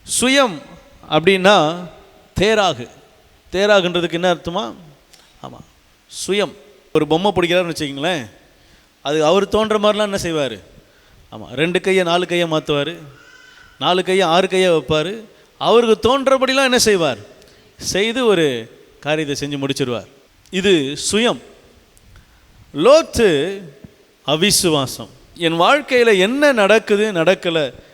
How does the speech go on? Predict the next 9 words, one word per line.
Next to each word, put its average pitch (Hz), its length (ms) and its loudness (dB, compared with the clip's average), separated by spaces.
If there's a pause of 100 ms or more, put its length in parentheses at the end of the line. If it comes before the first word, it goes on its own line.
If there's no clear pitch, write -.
(120)
அதை 151 220 0
யார் 247 420 2
முடிவெடுப்பது 220 540 4
என்பதை 175 340 2 (800)
யோசிக்காத 180 640 0
ஒரு 160 160 2
மனுஷன் 147 580 -4
இந்த 117 160 -4
லோத்து. 123 400 -4